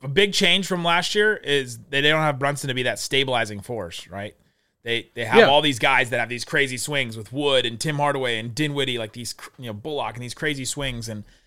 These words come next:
Speaker 1: they don't have that, that, you know, stabilizing force. So that's what the Mavericks are. Let us know. Describe the Mavericks in three words in the comments below. Guys, uh, thanks for making us your first listen. Go check out Locked On Sports today.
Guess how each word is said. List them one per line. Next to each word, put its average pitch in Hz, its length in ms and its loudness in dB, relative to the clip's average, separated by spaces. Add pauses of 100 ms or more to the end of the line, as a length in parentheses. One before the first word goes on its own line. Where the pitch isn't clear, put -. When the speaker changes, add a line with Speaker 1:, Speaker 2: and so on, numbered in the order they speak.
(160)
Speaker 1:
they 123 80 0
don't 127 120 2
have 120 120 0
that, 104 220 -2 (140)
that, 110 200 -10 (500)
you 117 100 -12
know, 87 140 -12 (140)
stabilizing 110 560 0
force. 92 320 -14
So 101 240 -6 (400)
that's 214 200 4
what 269 60 -2
the 247 80 -2
Mavericks 220 300 4
are. 170 220 8
Let 170 200 4
us 247 100 2
know. 196 200 6
Describe 208 380 4
the 233 40 -4
Mavericks 202 360 4
in 175 200 2
three 190 260 2
words 180 360 4
in 147 80 -4
the 156 80 -4
comments 165 340 0
below. 175 460 4 (260)
Guys, 165 360 4 (200)
uh, 127 220 0
thanks 160 200 2
for 170 60 -4
making 170 200 2
us 156 140 0
your 160 120 2
first - 320 2
listen. 190 320 2
Go 185 200 6
check 214 200 4
out 196 260 2
Locked 190 320 2
On 208 140 4
Sports 196 320 0
today. 175 380 4